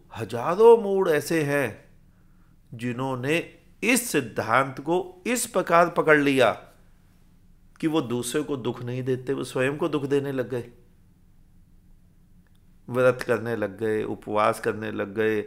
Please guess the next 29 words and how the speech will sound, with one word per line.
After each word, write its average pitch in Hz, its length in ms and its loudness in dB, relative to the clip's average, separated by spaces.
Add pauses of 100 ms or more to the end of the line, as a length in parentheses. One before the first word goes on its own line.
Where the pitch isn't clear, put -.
(560)
दंडवत 120 560 0
परिक्रमाएं 113 680 -4
हो 104 220 -4
रही 107 220 -6
हैं, 110 320 -8
ठंडे 175 360 0
पानी 139 380 -8
में 131 180 -6
खड़े 120 280 -6
हैं। 113 440 -12 (1600)
ये 123 100 -14
क्या 107 200 -6
हुआ? 101 420 -4 (380)
ये 123 160 0
तुमने 123 540 -8
दूसरे 120 800 -6
को 131 280 -4
दुख 156 500 -2
देने 110 380 -4
वाला 95 480 -4 (1040)
जो 131 140 0
तीर 139 520 2
था 131 100 6
वो 156 120 2
स्वयं 113 360 -2
की 117 120 -8
ओर 107 200 0
मोड़ 98 240 -12
लिया। - 320 -16